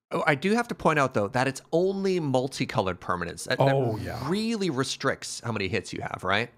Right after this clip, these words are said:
Speaker 2: True. Yeah, absolutely.
Speaker 1: So it's not even, it's not even like everything in your graveyard is potentially even live, right?
Speaker 2: Yeah, but it does.
Speaker 1: Second question.
Speaker 2: Yeah.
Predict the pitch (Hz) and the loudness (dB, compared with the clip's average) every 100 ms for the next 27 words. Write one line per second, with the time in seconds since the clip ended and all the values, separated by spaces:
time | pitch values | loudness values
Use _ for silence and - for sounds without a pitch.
0 | _ - 156 117 - _ _ - 117 117 | _ 0 2 2 -4 _ _ -2 2 2
1 | 135 143 110 107 98 - _ - 135 123 | 2 2 0 -2 -8 -14 _ -8 -4 0
2 | 165 156 143 135 139 151 156 147 135 123 | 2 2 0 0 0 2 2 2 2 2
3 | 117 - - 151 151 139 143 135 117 107 | 0 -2 2 2 2 -2 -2 -2 -2 0
4 | 113 113 107 104 - 113 - 120 - 113 | 0 2 2 0 -4 -6 -2 -2 -2 -4
5 | - 113 101 92 87 90 92 - - 90 | -4 -4 -2 0 0 0 -6 -8 0 2
6 | 98 - - _ _ _ - 127 98 _ | 2 0 -14 _ _ _ 0 2 0 _
7 | _ _ _ - 104 104 - _ _ - | _ _ _ -4 -2 -2 -6 _ _ -6
8 | 127 175 202 220 202 170 131 - - 92 | -2 2 2 2 0 2 0 -2 -10 -12
9 | _ _ _ _ - 143 156 | _ _ _ _ 2 2 2